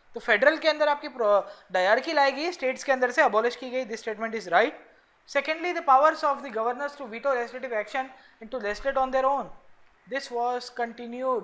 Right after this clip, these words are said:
ये तो कंटिन्यू रहा ही है। Governor और governor general के पास final तो veto तो हुआ ही करता था ना, कि V for visa, V for veto power।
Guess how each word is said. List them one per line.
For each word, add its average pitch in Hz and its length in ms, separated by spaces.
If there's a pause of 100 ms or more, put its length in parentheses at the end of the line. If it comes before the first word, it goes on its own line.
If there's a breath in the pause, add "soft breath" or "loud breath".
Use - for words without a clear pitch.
ये 220 140
तो 254 120
कंटिन्यू 233 460
रहा 202 240
ही 247 140
है। 240 440 (560)
Governor 226 500
और 240 180
governor 214 340
general 226 300
के 254 120
पास 220 480 (340 loud breath)
final 214 240
तो 240 180
veto 226 260
तो 262 120
हुआ 254 200
ही 269 80
करता 208 260
था 175 100
ना, 370 160
कि 233 160
V 196 40
for 226 280
visa, 202 380
V 196 140
for 202 140
veto 185 300
power। 151 280